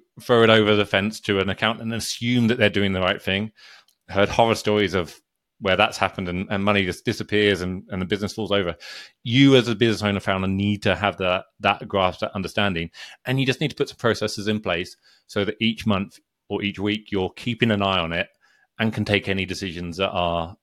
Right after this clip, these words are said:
that are necessary. And again, it, yeah, it's such a, a foundational thing, and it's so important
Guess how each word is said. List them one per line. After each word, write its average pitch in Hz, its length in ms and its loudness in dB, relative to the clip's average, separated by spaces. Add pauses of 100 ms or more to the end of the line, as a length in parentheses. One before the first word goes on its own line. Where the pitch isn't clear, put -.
that 95 120 -4
are 87 120 -6
necessary. 87 680 -10 (580)
And 90 120 -4
again, 95 340 2
it, 95 140 -2
yeah, 92 160 2
it's 95 180 -6
such - 360 0
a, 101 320 4
a 98 200 0
foundational 101 540 -2
thing, 98 280 -4
and 90 120 -4
it's 113 160 -4
so 104 380 6
important 95 800 -4